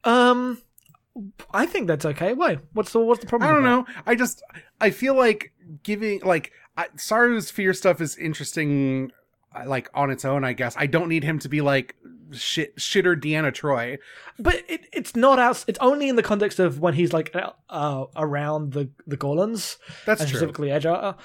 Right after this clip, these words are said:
Speaker 1: Like, it is, um, to me, it doesn't suggest that Saru's, like, this is what his character is. It more suggests that, uh, the nature of Saru can change depending on the context he is. When he's in a Federation context, he has to, like,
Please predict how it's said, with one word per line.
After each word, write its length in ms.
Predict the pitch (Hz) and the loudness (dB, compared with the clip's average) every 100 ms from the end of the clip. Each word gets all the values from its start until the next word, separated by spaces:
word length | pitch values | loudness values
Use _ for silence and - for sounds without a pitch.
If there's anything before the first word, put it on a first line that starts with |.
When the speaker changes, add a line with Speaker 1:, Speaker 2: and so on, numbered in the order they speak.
| - _ | -20 _
Speaker 1:
Like, 240 | 175 175 - | 0 0 2
it 140 | 196 | 4
is, 360 | 190 185 139 - _ _ _ _ | 6 4 0 -8 _ _ _ _
um, 440 | 175 165 165 165 156 _ _ _ - _ _ _ - | 4 4 2 -4 -8 _ _ _ -20 _ _ _ -2
to 120 | 277 | 2
me, 120 | 349 | 2
it 60 | 277 | 6
doesn't 180 | 269 269 | 4 4
suggest 340 | 202 220 - | 2 2 2
that 240 | 208 - | -4 -4
Saru's, 560 | - 185 175 175 165 143 | 2 4 6 6 2 2
like, 380 | 185 151 - 147 - _ _ | 0 0 -6 -14 -18 _ _
this 280 | 240 160 175 | 0 4 4
is 180 | 156 131 _ _ - | 0 -6 _ _ -12
what 360 | 196 135 165 156 | -6 0 2 2
his 120 | 151 | -2
character 340 | 165 170 156 | 0 0 0
is. 80 | 147 | -4
It 80 | 160 | 0
more 160 | 165 165 | 0 0
suggests 260 | 151 156 127 | 0 -2 -2
that, 480 | 151 - - - - - _ | -6 -8 -20 -18 -20 -20 _
uh, 200 | 156 160 | -2 2
the 100 | 165 | 0
nature 380 | 160 170 180 175 | 2 0 2 2
of 160 | 175 143 | 2 0
Saru 460 | 175 170 180 180 | 2 4 4 4
can 200 | 175 180 | 2 0
change 340 | 165 175 185 220 | 0 2 2 0
depending 300 | 190 196 190 | 0 2 2
on 40 | |
the 60 | 175 | 0
context 300 | 196 196 202 | 0 -2 -4
he 80 | 214 | 0
is. 120 | 220 | 2
When 80 | 247 | 4
he's 80 | 220 | 2
in 60 | 202 | 0
a 20 | |
Federation 400 | - 220 349 - | 2 4 4 0
context, 300 | 175 165 147 | -6 -6 0
he 60 | |
has 100 | 180 | 0
to, 120 | 156 175 | 2 0
like, 240 | 180 180 | 0 -6